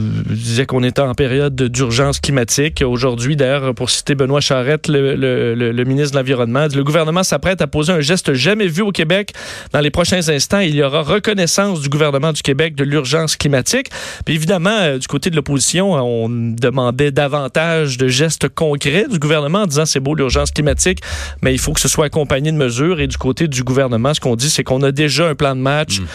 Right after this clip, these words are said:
Speaker 1: qui sera efficace et on va s'en tenir
Speaker 2: Mais en
Speaker 1: à
Speaker 2: fait,
Speaker 1: ça.
Speaker 2: à, à la période des questions, Québec solidaire avait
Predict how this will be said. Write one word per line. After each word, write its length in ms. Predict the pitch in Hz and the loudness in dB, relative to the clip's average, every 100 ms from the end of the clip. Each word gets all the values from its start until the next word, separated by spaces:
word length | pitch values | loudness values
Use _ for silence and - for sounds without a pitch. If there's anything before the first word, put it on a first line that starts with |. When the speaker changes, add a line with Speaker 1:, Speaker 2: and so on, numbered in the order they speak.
| - - | -14 -8
Speaker 1:
qui 80 | - | -4
sera 260 | - 151 156 | 0 0 0
efficace 600 | 139 - 160 165 170 135 | -2 -2 0 2 0 -2
et 40 | |
on 60 | 123 | 0
va 120 | 135 | 0
s'en 220 | - 131 | -2 -4
tenir 240 | - 160 | -2 -2
Speaker 2:
Mais 40 | 147 | 0
en 20 | |
Speaker 1:
à 20 | |
Speaker 2:
fait, 160 | 135 160 | 0 0
Speaker 1:
ça. 100 | - | 0
Speaker 2:
à, 40 | 160 | 0
à 20 | |
la 100 | 170 | 0
période 260 | 170 190 | 0 0
des 120 | - 131 | -2 -2
questions, 520 | 98 - 143 160 180 139 | -4 -2 -2 -2 -4 -6
Québec 220 | 131 139 | -2 -2
solidaire 460 | - 120 117 139 143 | 0 -2 0 0 0
avait 240 | 113 120 | -2 -2